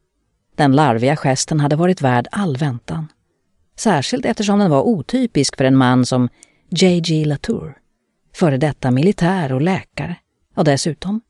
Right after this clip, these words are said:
min pappa. Ändå höll han skylten högt i luften, som för att utmana folk att våga skratta åt honom.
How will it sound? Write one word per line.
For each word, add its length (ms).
min 280
pappa. 460
Ändå 460
höll 280
han 200
skylten 440
högt 360
i 60
luften, 520
som 180
för 100
att 80
utmana 580
folk 320
att 100
våga 240
skratta 500
åt 160
honom. 240